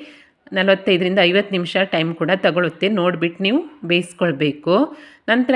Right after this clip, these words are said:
ಇದನ್ನು ಒಂದು ಪ್ಲೇಟಿಗೆ ಸೇರಿಸಿ ಪೂರ್ತಿಯಾಗಿ ತಣ್ಣಗಾಗಲಿಕ್ಕೆ ಬಿಟ್ಟಿದ್ದೇನೆ. ಪೂರ್ತಿಯಾಗಿ ತಣ್ಣಗಾದ ನಂತರ ಒಂದು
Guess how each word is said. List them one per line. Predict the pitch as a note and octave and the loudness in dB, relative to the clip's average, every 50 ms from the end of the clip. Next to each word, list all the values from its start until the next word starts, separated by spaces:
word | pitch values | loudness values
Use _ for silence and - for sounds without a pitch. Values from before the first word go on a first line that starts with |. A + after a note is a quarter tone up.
| A#3+ A3 | 2 2
ಇದನ್ನು | G#3+ G#3+ A3 A3 A3 | 2 0 0 0 0
ಒಂದು | G3+ F#3+ | -2 0
ಪ್ಲೇಟಿಗೆ | F#3 F3+ F#3+ - F#3+ F3 G#3 G3 - | 0 0 0 0 -2 -4 -4 -2 -2
ಸೇರಿಸಿ | F3+ D#3+ - - - A#3+ C4+ C4+ - | -2 -2 -2 -2 -2 -2 -2 -2 -2
ಪೂರ್ತಿಯಾಗಿ | G#3+ A3+ A3 - - G#3+ F3+ D#3+ F3+ A#3 - - | -4 -4 -4 -2 -2 -2 0 0 -2 -2 0 0
ತಣ್ಣಗಾಗಲಿಕ್ಕೆ | F#3 E3+ F3+ F#3+ G3 G3 F3+ D#3 D#3+ D3 D3+ - F#3+ F#3 | 2 2 0 0 0 -2 -2 -2 -2 -4 -2 -2 -2 -2
ಬಿಟ್ಟಿದ್ದೇನೆ. | G3 - - F3 D#3+ C#3+ C3+ D3 C#3 C#3+ D#3 F#3+ C4+ C#4+ - - - - - _ - | -2 -4 -2 -4 -4 -2 -2 -2 0 2 2 2 2 0 -4 -8 -20 -20 -14 _ -2
ಪೂರ್ತಿಯಾಗಿ | B3+ C#4 C4+ - C4+ B3 A3 G#3 A#3+ A#3 - | -2 -2 0 2 2 2 2 2 0 0 0
ತಣ್ಣಗಾದ | F#3+ F3 F#3 G3 G3+ G3 G3 F3+ E3 E3 E3+ E3 | 0 0 0 0 0 0 0 0 0 0 -2 -2
ನಂತರ | E3+ E3 G3+ A#3+ C4 B3 | -2 0 0 0 0 0
ಒಂದು | G3+ | 0